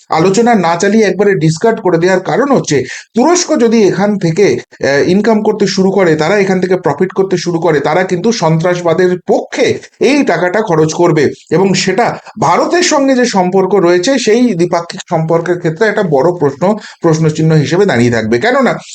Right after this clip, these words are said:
এই পাকিস্তানকে তুরস্ক সরাসরি, আহ, সাপোর্ট করছে, আর এই পাকিস্তান ভারতবর্ষের মধ্যে সন্ত্রাসমূলক কার্যকলাপ করছে। সুতরাং দুয়ে দুয়ে চার হচ্ছে এবং সেই জায়গা থেকে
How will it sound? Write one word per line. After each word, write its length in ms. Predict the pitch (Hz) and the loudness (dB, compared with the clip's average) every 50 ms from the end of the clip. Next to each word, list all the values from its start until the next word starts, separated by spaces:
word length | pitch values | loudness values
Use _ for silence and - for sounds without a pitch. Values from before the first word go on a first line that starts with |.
| - - - | -16 -4 -2
এই 240 | 175 247 294 294 | 0 2 2 2
পাকিস্তানকে 960 | - - 202 180 185 262 285 240 - - 220 196 170 156 160 151 151 170 226 240 - | 0 0 -4 -4 -2 -2 -2 -2 0 0 0 0 0 -2 -2 0 0 2 2 0 0
তুরস্ক 400 | - 214 220 233 226 - - 226 | 0 2 2 2 0 0 -2 -2
সরাসরি, 460 | 220 - 190 175 180 185 208 202 214 | -2 -2 -2 -2 0 0 0 0 0
আহ, 640 | 208 208 - - - - - 131 135 135 135 135 135 | 0 -2 -6 -16 -14 -6 -2 0 2 2 2 2 0
সাপোর্ট 420 | 135 - 190 196 262 269 - - | 0 0 -2 0 0 0 0 0
করছে, 340 | - 196 185 175 - 196 185 | 0 0 0 2 0 0 0
আর 160 | 180 170 175 | 0 0 0
এই 140 | 220 277 254 | 2 2 2
পাকিস্তান 520 | - 226 202 214 220 214 - 226 220 208 | 2 0 0 0 -2 0 0 0 0 2
ভারতবর্ষের 640 | 175 147 165 208 240 220 202 247 247 240 240 240 233 | 2 0 0 -2 -2 -2 0 0 0 0 2 0 2
মধ্যে 380 | 220 220 214 185 190 185 175 190 - - - - | 2 2 2 2 0 -2 -2 -4 -6 -10 -10 -4
সন্ত্রাসমূলক 720 | - 214 214 226 226 247 247 226 208 220 220 220 214 220 185 | -2 0 2 2 2 2 0 2 2 2 2 2 0 0 0
কার্যকলাপ 540 | 170 165 180 196 190 190 190 190 185 185 - | -2 -2 0 0 0 2 2 0 0 0 0
করছে। 300 | 185 180 175 - 190 180 _ _ _ _ _ _ - | -2 -2 -2 -2 -4 -4 _ _ _ _ _ _ -4
সুতরাং 460 | - 277 240 277 220 147 127 135 139 131 | -4 0 0 0 0 0 -2 -2 -4 0
দুয়ে 240 | 175 247 277 285 | 2 2 2 4
দুয়ে 280 | 247 254 262 254 254 247 - | 2 2 2 2 2 0 0
চার 300 | 202 185 190 214 226 202 | 0 0 0 0 2 2
হচ্ছে 300 | 208 233 233 - - 247 | 2 0 0 0 -2 0
এবং 360 | 240 208 - 180 190 202 190 | 0 2 2 0 0 0 -2
সেই 280 | 190 - 202 214 233 175 | -2 0 0 2 2 2
জায়গা 320 | 160 156 160 180 202 208 | 2 2 2 2 2 0
থেকে 320 | 196 202 190 165 156 131 | 0 0 0 0 -2 -2